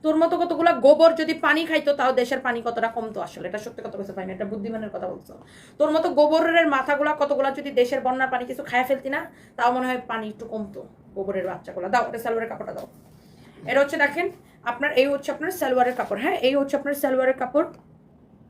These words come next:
আপু, একটা কথা জানো, এই পরিস্থিতিতে মানুষের বিবেক সব উড়ো পেয়েছে। নৌকালার মনে হয় এখন টাকা না নিলে সংসার চলবে না, এমন অবস্থা করে এই পরিস্থিতিতে।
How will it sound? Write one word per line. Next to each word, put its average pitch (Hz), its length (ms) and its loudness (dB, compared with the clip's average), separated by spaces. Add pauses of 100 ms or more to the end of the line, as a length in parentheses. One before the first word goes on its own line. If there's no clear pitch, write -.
(480)
আপু, 262 220 6
একটা 277 540 6
কথা 277 240 0
জানো, 269 260 2
এই 247 80 0
পরিস্থিতিতে 277 500 -4
মানুষের 247 320 0
বিবেক 254 260 0
সব 247 140 0
উড়ো 240 160 2
পেয়েছে। 247 280 0
নৌকালার 240 400 2
মনে 240 160 0
হয় 254 100 -2
এখন 240 200 -2
টাকা 240 280 -4
না 233 140 0
নিলে 233 180 -6
সংসার 240 360 -6
চলবে 226 200 -8
না, 240 100 -2
এমন 226 180 -4
অবস্থা 226 320 -6
করে 226 160 -4
এই 226 40 2
পরিস্থিতিতে। 226 580 -6